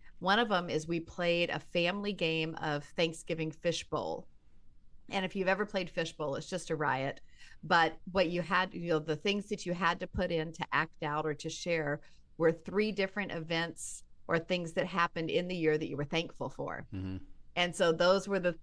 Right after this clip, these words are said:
Speaker 1: items that you worked the game around. So you had people acting out, you know, getting married and getting engaged and, you know, all kinds of fun things that went on during the year. So fun family fishbowl for Thanksgiving.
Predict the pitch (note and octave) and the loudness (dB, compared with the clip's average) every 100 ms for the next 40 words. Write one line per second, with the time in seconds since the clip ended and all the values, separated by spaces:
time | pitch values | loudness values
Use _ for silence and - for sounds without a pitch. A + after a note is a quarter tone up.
0 | F#3 G3 G3+ E3+ D#3+ D#3+ F3 - E3 E3+ | 4 4 4 2 0 -4 -6 -2 2 2
1 | E3 E3+ D#3+ E3 E3 D#3 C#3 B2 D3 - | 2 0 4 4 4 0 2 0 -2 2
2 | E3 E3+ E3+ D#3+ D#3+ F3+ D#3+ E3 - D#3+ | 2 2 2 2 2 -6 0 4 6 4
3 | - F3 D#3+ D#3 D#3+ D#3 - F3 D3+ D#3 | 2 -4 2 6 6 6 -2 -6 -4 2
4 | A#3+ G#3 F#3+ F3+ F3 E3 D#3+ F3 G#3 G3+ | 4 4 4 6 6 6 2 2 4 4
5 | F#3 F3+ E3+ E3 E3+ F3 - F3+ F#3+ G#3+ | 2 6 6 6 0 -4 2 2 4 4
6 | F3+ A3+ A#3 A#3+ G3+ G3 - F3+ F3 E3+ | 6 6 6 2 2 0 2 2 2 4
7 | F3 E3+ E3+ - E3 E3 D#3+ D#3+ E3 D#3+ | 4 4 -2 -2 0 2 0 0 0 -2
8 | D#3+ D3+ D3 D3+ F3 D#3+ - G3 G3 G3 | 0 -2 -2 -2 -4 -4 4 6 6 2
9 | F#3 F3 E3 D#3+ F3 D#3+ - D3+ D3 D#3+ | -2 -2 -4 -6 -4 -6 -4 -4 -2 -6
10 | D#3+ D#3 - - C3+ C3+ G2 | -4 -4 -4 -4 -2 -4 -8